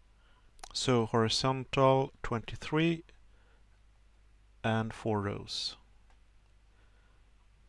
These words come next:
And select the first and hold down Shift and select the last. Add seventy-three frames. Let's fix this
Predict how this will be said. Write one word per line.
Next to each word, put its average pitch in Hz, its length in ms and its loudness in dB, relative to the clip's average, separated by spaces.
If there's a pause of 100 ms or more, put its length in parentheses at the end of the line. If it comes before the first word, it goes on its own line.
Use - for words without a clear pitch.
(1500)
And 104 240 -2
select - 320 -2
the 117 80 -2
first - 680 0 (260)
and 107 280 -4
hold 104 300 -4
down 107 280 -2
Shift - 560 0 (120)
and 104 280 -6
select 101 240 -8
the 104 120 -4
last. - 480 -10 (1700)
Add 110 240 -2
seventy-three 104 640 -6
frames. - 840 0 (2000)
Let's 110 240 -4
fix - 320 -6
this 110 540 -2